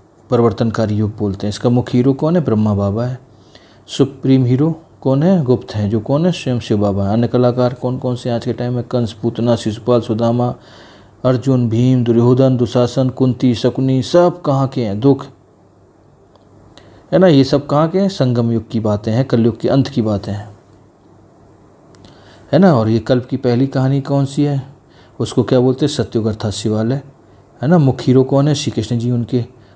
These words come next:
अन्य नाम क्या है? वहाँ के अन्य किरदार कौन कौन से? राधे जी जो लक्ष्मी कहलाती है, नारायण जी, है ना, और नौ लाख सूर्यवंशी देवी देवता, ये सतयुग के कलाकार हैं। और कहानी का भाव क्या है वहाँ पे, है ना, बहुत सुख शांति से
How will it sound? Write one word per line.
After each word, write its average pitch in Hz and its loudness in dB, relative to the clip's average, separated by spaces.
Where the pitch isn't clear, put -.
अन्य 135 4
नाम 139 4
क्या 143 0
है? 180 2
वहाँ 123 2
के 131 2
अन्य 131 2
किरदार 131 2
कौन 139 -2
कौन 147 -2
से? 147 0
राधे 117 2
जी 123 2
जो 120 0
लक्ष्मी 113 -2
कहलाती 120 -2
है, 120 0
नारायण 113 2
जी, 120 -2
है - 0
ना, 170 6
और 135 4
नौ 131 2
लाख 131 4
सूर्यवंशी 127 0
देवी 120 2
देवता, 110 -2
ये 113 0
सतयुग 120 -4
के 127 -6
कलाकार 117 -4
हैं। - -16
और 120 2
कहानी 127 2
का 135 2
भाव 123 2
क्या 143 0
है 139 2
वहाँ 135 0
पे, 151 2
है 160 -4
ना, 190 4
बहुत 117 2
सुख - -4
शांति 113 -2
से 120 0